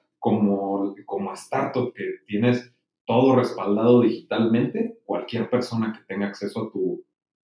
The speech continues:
a tus contraseñas puede robarte la información de la, de la misma empresa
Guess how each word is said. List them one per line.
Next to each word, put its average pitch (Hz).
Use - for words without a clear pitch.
a 104
tus -
contraseñas 113
puede 123
robarte 107
la 113
información -
de 123
la, -
de 90
la 85
misma 127
empresa 156